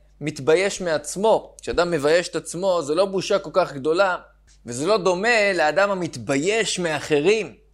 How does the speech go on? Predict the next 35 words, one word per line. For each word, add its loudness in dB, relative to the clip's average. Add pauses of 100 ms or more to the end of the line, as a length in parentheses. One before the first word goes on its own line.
שיש -6
לו 0
על -2
ידי -2
זה -4
יותר 0
עוגמת -4
נפש, -4 (180)
שאנשים -6
שמים -2
לו 2 (180)
אפר -4
על -2
הראש. -6 (800)
לכן 0
האנשים -4
החשובים -4
האלה, 0 (880)
שמתביישים -4
מאחרים, 0 (1700)
כי -6
הם -8
כל 2
כך 0
חשובים, -2
שמישהו -4
אחר 2
שם 0
להם -4
אפר -4
על 0
הראש, -2
זה -8
בושה 0
בשבילהם. -8